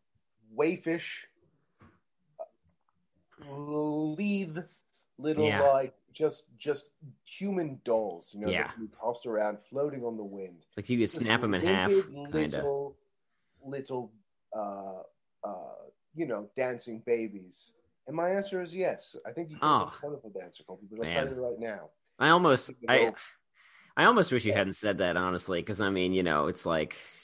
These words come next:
Speaker 2: I'm editing the show, I'm, I'm, I'm, I'm staring down the barrel of thirty, and it's like, it's hard not to question the, question the choices that led you to this, you know, sort of, you know, editing a show that, like, a handful of people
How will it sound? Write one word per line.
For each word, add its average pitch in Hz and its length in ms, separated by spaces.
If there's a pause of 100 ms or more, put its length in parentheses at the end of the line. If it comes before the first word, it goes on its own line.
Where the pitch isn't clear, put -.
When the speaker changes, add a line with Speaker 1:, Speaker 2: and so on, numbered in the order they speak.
(120)
Speaker 2:
I'm 107 220
editing 98 220
the 92 80
show, 87 400
I'm, 87 140
I'm, 87 180
I'm, 85 300
I'm 87 120
staring 110 460
down 92 200
the 87 40
barrel 78 320
of 78 100
thirty, 78 420
and 76 100
it's - 160
like, 73 240
it's - 140
hard 110 260
not 92 240
to 90 160 (140)
question 95 440
the, 80 280 (680)
question 127 320
the 90 60
choices 117 380
that 90 100
led 107 260
you 98 100
to 85 80
this, 73 320
you 90 40
know, 80 220
sort 85 260
of, 85 240 (240)
you 78 100
know, 76 260 (420)
editing 98 260
a 95 40
show 95 320
that, 90 160
like, 85 400 (400)
a 107 40
handful 143 460
of 110 100
people 104 400